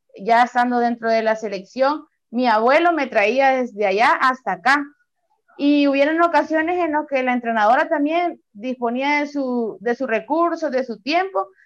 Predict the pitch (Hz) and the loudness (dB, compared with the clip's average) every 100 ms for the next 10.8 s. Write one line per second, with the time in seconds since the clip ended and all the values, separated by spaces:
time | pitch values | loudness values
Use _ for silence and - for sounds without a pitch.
0 | _ - 254 240 233 190 233 339 359 285 | _ 0 4 4 2 0 2 2 0 -2
1 | 294 311 285 277 247 285 302 262 233 240 | 0 0 0 -2 -4 -2 -2 -4 -4 -4
2 | 202 202 269 240 220 220 190 214 302 302 | -6 -6 -4 -4 -4 -4 -4 -4 -4 -4
3 | - _ _ _ _ _ - 233 254 262 | -8 _ _ _ _ _ -4 0 4 4
4 | 262 262 262 269 277 262 262 254 254 254 | 4 2 0 2 0 -2 0 2 2 0
5 | 269 277 269 269 262 - 233 233 226 220 | -2 -2 0 0 -2 -4 -4 -2 -2 -4
6 | 214 196 190 - 277 277 277 277 269 262 | -6 -8 -4 2 4 4 0 -2 0 2
7 | 254 254 247 226 233 294 320 294 - 262 | 2 0 0 -2 0 0 -2 -4 0 0
8 | 247 254 226 226 220 208 196 220 220 226 | 0 -2 0 -2 -4 -6 -2 -2 -2 -4
9 | 208 196 262 269 247 233 208 196 262 269 | -10 -4 -2 0 0 0 -2 -2 -2 0
10 | 262 240 233 190 233 277 262 | 0 -2 -4 -4 -2 2 0